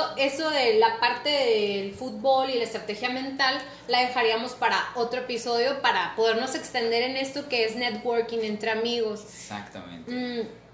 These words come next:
Speaker 1: ok, entonces, ¿qué es networking entre amigos? Cuéntanos.
Speaker 2: Pues mira, networking entre amigos prácticamente nació como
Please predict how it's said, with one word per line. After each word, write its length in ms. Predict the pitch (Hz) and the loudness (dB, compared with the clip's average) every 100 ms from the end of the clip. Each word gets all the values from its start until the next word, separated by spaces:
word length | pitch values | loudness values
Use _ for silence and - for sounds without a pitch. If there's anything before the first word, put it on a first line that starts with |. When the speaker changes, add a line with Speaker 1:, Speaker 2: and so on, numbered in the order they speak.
| - - - - | -20 -20 -20 0
Speaker 1:
ok, 160 | 254 247 226 185 - | 0 2 0 0 -4
entonces, 580 | 247 262 254 247 214 - - | -4 0 0 2 2 0 0
¿qué 200 | 302 311 | 2 2
es 120 | 285 | 2
networking 560 | 320 311 311 311 311 | 0 0 0 0 0
entre 260 | 311 285 233 | -2 0 0
amigos? 580 | 208 208 175 156 - - - | 0 0 -2 -6 -12 -18 -6
Cuéntanos. 460 | 233 233 - 208 - - - - - - - | 0 0 0 -4 -6 -16 -20 -20 -20 -20 -2
Speaker 2:
Pues 220 | 160 156 156 | 0 2 0
mira, 320 | 143 - 110 | -4 -4 -4
networking 520 | 135 175 190 196 196 | -6 -4 0 0 0
entre 200 | 147 117 | 0 -2
amigos 340 | 120 127 139 139 | -2 0 -2 -4
prácticamente 680 | - 135 143 135 117 120 127 | -4 -6 -6 -6 -6 -6 -6
nació 380 | 120 107 123 113 | -6 -6 -8 -6
como 240 | 123 117 | -4 -2